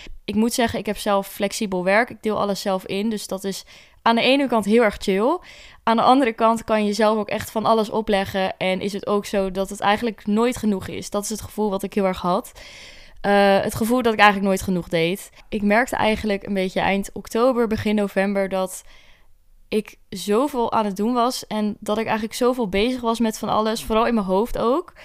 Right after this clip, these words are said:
dat het eigenlijk nooit genoeg was en dat ik me nooit echt voldaan voelde, omdat ik altijd meer kan doen in mijn hoofd. Op de een of andere manier, toen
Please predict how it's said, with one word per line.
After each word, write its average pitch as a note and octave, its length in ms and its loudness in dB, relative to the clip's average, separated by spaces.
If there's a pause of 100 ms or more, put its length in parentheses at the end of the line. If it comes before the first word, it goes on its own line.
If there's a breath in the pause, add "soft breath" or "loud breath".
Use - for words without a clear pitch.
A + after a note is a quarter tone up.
(180 loud breath)
dat A#3 120 0
het C4+ 120 -2
eigenlijk B3+ 320 2
nooit A3+ 220 0
genoeg G#3+ 280 -2
was G#3 200 0
en G#3 80 -4
dat G3+ 260 -6
ik G#3 140 -6
me G#3 100 0
nooit G#3 220 -2
echt - 180 -6
voldaan G3+ 460 2
voelde, E3+ 360 -4
omdat G3 200 -2
ik - 100 -14
altijd A3 260 2
meer G#3 260 4
kan F#3 180 -4
doen F3 180 -6
in F3 100 -8
mijn F3+ 140 -4
hoofd. F3+ 600 -6
Op A#3+ 120 -4
de - 120 0
een C4+ 120 0
of E4 100 -6
andere D4+ 220 0
manier, A#3+ 500 0
toen A#3+ 360 -2